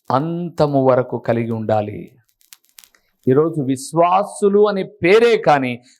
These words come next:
విశ్వాసులలో ఏమి లేదు, విశ్వాసం లేదు.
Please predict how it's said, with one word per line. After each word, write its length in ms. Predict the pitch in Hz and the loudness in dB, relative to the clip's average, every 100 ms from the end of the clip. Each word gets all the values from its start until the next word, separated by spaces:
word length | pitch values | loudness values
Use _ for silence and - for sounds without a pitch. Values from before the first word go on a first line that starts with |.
| - | -6
విశ్వాసులలో 1120 | 127 139 175 185 180 214 208 220 208 190 202 | -4 -2 2 6 8 6 4 4 6 6 6
ఏమి 240 | 185 214 | 4 6
లేదు, 520 | 220 233 240 320 - - _ _ _ _ _ _ _ _ | 8 8 6 2 -2 -18 _ _ _ _ _ _ _ _
విశ్వాసం 560 | 139 - - 185 185 143 | -12 -2 0 0 0 0
లేదు. 260 | - - | -2 -2